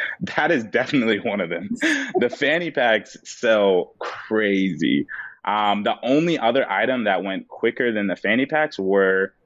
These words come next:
the crop top turtlenecks, actually, that you mentioned. That was our first item to sell out.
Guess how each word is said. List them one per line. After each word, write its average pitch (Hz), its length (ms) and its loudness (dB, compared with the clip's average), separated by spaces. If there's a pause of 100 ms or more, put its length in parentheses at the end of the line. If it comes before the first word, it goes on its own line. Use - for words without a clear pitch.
the 98 240 2
crop 107 280 -4
top 117 240 -2
turtlenecks, 85 640 0
actually, 82 320 -2
that 80 220 0
you 90 80 -2
mentioned. 98 380 0
That 92 140 4
was 123 140 2
our 104 220 2
first 104 280 0
item 90 340 -2
to 87 180 -6
sell 85 280 0
out. - 200 -6